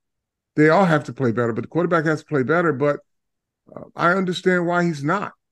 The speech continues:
You know, um, the book is out on him now. Um, get pressure on Daniel Jones early. Uh, he starts to make mistakes. His judgment, uh, is impaired because,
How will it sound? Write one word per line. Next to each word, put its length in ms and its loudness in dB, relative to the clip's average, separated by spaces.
You 140 -6
know, 380 -2
um, 400 -4
the 60 -2
book 300 0
is 140 4
out 180 2
on 140 0
him 200 -2
now. 360 -12
Um, 480 -2
get 240 2
pressure 420 4
on 140 4
Daniel 320 2
Jones 340 2
early. 540 2
Uh, 220 -10
he 160 -4
starts 400 0
to 100 -8
make 220 0
mistakes. 540 0
His 200 -6
judgment, 680 0
uh, 400 -4
is 220 2
impaired 560 2
because, 920 2